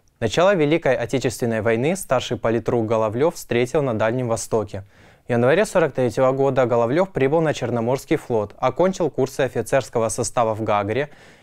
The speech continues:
и в звании капитана был направлен в триста восемьдесят четвёртый отдельный батальон морской пехоты.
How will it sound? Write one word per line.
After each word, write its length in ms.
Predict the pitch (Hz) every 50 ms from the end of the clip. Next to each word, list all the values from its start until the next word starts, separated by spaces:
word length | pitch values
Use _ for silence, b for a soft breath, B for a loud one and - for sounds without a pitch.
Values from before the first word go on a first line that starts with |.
| B B
и 60 | 127
в 40 | 113
звании 360 | 113 127 151 151 143 131 107
капитана 600 | - 117 101 - 110 - - 113 123 151 170 -
был 140 | 156 151 139
направлен 520 | 127 123 113 - 135 131 123 120 117 113
в 40 | -
триста 320 | - 139 143 135 - 131
восемьдесят 580 | 117 120 110 - 117 113 110 104 - - 117 98
четвёртый 520 | - 117 101 - 123 151 175 - - 190
отдельный 440 | - 127 123 107 117 123 120 117 110
батальон 480 | 107 107 110 98 113 110 117 143 170 175
морской 360 | 147 113 101 - - 123 131
пехоты. 560 | 127 - - - - 104 101 101 101 - 101